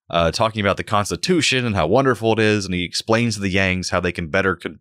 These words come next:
uh, set up the United States again, uh, even though the comms in this situation did nothing wrong and were just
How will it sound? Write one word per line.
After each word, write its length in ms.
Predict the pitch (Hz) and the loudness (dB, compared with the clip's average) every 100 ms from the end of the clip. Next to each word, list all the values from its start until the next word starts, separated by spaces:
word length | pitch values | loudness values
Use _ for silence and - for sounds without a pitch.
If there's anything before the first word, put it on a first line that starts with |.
| - | -4
uh, 280 | 82 78 80 | 0 0 -2
set 240 | - 107 | -2 0
up 140 | 101 | -2
the 80 | - | -2
United 340 | 87 90 90 82 | -2 -2 -4 -4
States 300 | - 85 - | -4 -4 -6
again, 480 | 85 98 90 73 78 - - - _ _ _ - | -4 -2 -2 -4 -10 -18 -20 -20 _ _ _ -6
uh, 100 | 67 | -2
even 240 | 101 107 104 | -2 0 2
though 240 | 98 95 | 4 2
the 220 | 87 92 | 0 -6
comms 640 | - 175 190 117 104 98 | -2 0 2 2 0 -2
in 80 | 104 | 0
this 120 | 104 | 0
situation 540 | - 113 101 95 104 92 | 0 0 0 2 0 -2
did 160 | 107 | -2
nothing 280 | 143 160 120 | -2 -2 -2
wrong 380 | 98 110 101 95 | 0 2 2 0
and 80 | 90 | -2
were 80 | 87 | -2
just 320 | 90 - - | -2 -4 -8